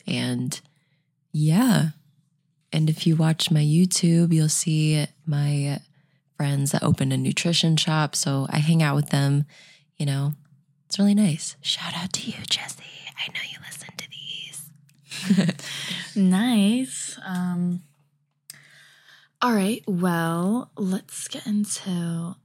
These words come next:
Speaker 2: the topic for today. This one's actually really exciting just because it was, like, a normal conversation between us, and then we were like, "Wait, wait, let's just make this podcast and let's talk about it on here." So me and Jenna didn't get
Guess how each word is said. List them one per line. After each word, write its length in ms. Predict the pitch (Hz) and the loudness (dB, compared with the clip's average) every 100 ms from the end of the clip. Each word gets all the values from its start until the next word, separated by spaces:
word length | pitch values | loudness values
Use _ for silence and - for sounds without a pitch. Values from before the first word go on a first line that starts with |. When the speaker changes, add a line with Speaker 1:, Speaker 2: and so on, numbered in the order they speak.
| _ _ _ | _ _ _
Speaker 2:
the 240 | 170 170 170 | -8 -6 -4
topic 580 | - 214 226 175 - | -6 -4 -4 -6 -8
for 140 | - 185 | -12 -6
today. 320 | 180 180 170 | -2 -2 0
This 240 | 180 220 | 0 0
one's 120 | 349 285 | -2 -2
actually 320 | 262 - 208 | -2 -2 -2
really 240 | 180 175 | -2 -2
exciting 840 | 180 - - 165 165 180 202 220 - | -4 -8 -8 -8 -4 0 2 0 -6
just 280 | 180 170 - | -6 -6 -4
because 720 | 180 - 170 165 160 165 - _ _ _ _ _ 220 | -8 -4 -2 -2 -2 -4 -6 _ _ _ _ _ -2
it 60 | |
was, 280 | 220 247 277 | 2 4 4
like, 180 | 320 - | 4 4
a 60 | 233 | 6
normal 340 | 214 190 190 | 8 8 6
conversation 640 | 190 180 170 - 165 180 170 | 4 2 2 -2 -4 -2 -4
between 540 | 180 175 175 170 180 - _ _ _ - - | -2 0 0 0 -4 -10 _ _ _ -20 -8
us, 280 | 185 180 - | -4 -2 0
and 120 | 170 | 2
then 100 | 170 | 2
we 60 | 170 | 0
were 100 | 170 | -2
like, 200 | 165 - | -4 -2
"Wait, 180 | 240 185 | -2 -2
wait, 300 | 175 - - | -4 -10 -10
let's 240 | 190 214 - | -6 -4 -2
just 160 | 185 | -2
make 160 | 175 - | -4 -6
this 140 | - | -10
podcast 420 | - - - - - | -8 -12 -10 -8 -8
and 40 | |
let's 140 | 175 | -8
talk 200 | - 160 | -8 -12
about 160 | - 156 | -10 -10
it 40 | |
on 120 | 156 151 | -8 -8
here." 300 | 151 - - - | -8 -12 -18 -10
So 140 | - | 0
me 180 | 202 208 | 4 4
and 100 | 233 | 4
Jenna 180 | 233 220 | 4 2
didn't 280 | 190 185 196 | 2 0 0
get 260 | 196 196 | 0 -4